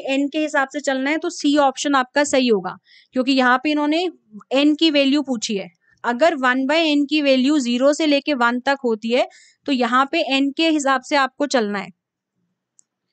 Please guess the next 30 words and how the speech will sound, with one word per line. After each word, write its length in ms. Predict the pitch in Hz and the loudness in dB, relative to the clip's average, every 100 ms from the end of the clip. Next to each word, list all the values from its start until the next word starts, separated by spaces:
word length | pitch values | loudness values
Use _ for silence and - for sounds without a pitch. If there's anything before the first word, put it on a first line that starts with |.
| _ _ _ _ _ _ _ _ _ _ _ _ _ _ _ _ _ | _ _ _ _ _ _ _ _ _ _ _ _ _ _ _ _ _
राइट। 320 | 220 247 190 - _ _ - | -2 -2 -2 -10 _ _ -8
So 140 | 285 285 | -6 0
positive 500 | 262 233 233 285 320 | 2 2 0 -2 -2
integer 460 | 311 302 285 262 294 | 0 0 0 2 2
is 180 | 294 277 _ - | 2 -4 _ -4
correct 340 | 254 247 262 247 | -2 0 -2 -2
option। 380 | 208 - 330 403 _ - - | -2 -2 -4 -4 _ -10 -2
अगर 280 | 240 269 320 | 0 0 2
वो 140 | 349 | 2
वन 260 | 285 254 262 | 2 2 2
by 120 | 294 330 | 0 2
n 160 | 277 277 | 0 0
की 100 | 302 | 2
वैल्यू 300 | 294 277 285 | 2 4 2
पूछते 440 | 277 262 - - 339 | 0 -4 -4 -4 -2
तो 140 | 349 | 0
ज़ीरो 300 | 262 262 269 | 0 2 2
से 140 | 285 311 | 2 0
वन 260 | 254 247 254 | 0 0 0
वाला 200 | 247 254 | 2 2
आंसर 300 | 220 226 277 | 0 0 -2
सही 220 | 254 214 | 0 -2
था। 200 | 208 190 - _ _ _ | -2 -6 -8 _ _ _
तो 60 | 262 | 0
या 180 | 240 226 | 2 2
तो 180 | 226 294 | 0 -4
क्वेश्चन 440 | 294 262 - 302 | 0 -2 0 0
में 120 | 311 311 | 0 2
वन 280 | 262 254 | 2 0
by 140 | 262 | 0